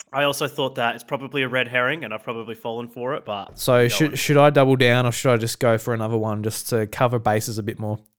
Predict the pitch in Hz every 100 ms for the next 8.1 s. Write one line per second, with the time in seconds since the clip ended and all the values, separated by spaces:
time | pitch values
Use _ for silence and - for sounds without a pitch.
0 | _ _ _ _ _ _ - 156 139 139
1 | 131 120 110 123 131 110 - - - 233
2 | 254 196 135 131 143 139 127 127 165 170
3 | 135 160 165 135 131 123 120 131 - 107
4 | 107 _ _ - - 135 - 131 120 107
5 | - _ _ _ _ _ - 120 - _
6 | _ 123 110 107 107 110 - 127 117 113
7 | 110 - 120 117 123 131 113 - 110 78
8 | 123